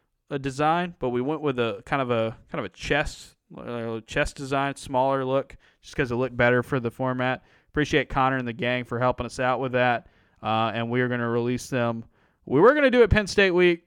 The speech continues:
We were working out some things logistically, um, and then it was like, "Ooh,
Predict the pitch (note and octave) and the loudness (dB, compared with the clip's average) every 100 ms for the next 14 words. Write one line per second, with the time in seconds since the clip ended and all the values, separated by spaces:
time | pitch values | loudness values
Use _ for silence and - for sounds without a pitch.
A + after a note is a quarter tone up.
0 | _ - C3 C#3+ D#3+ - D#3 D#3 D3 D3+ | _ -6 0 2 2 2 -2 -4 -4 -2
1 | C3+ C3 B2+ C3+ - C3+ C#3 C3+ B2+ - | 0 0 0 -2 -2 -4 0 0 -2 -8
2 | B2 A#2 A2+ A2 G#2+ A#2+ A#2 A#2+ A#2 A#2 | -4 -2 -2 -4 -8 -6 -4 -2 -2 -2
3 | A2+ A2+ A#2 A2 G2 A#2 | -4 -6 -6 -2 0 0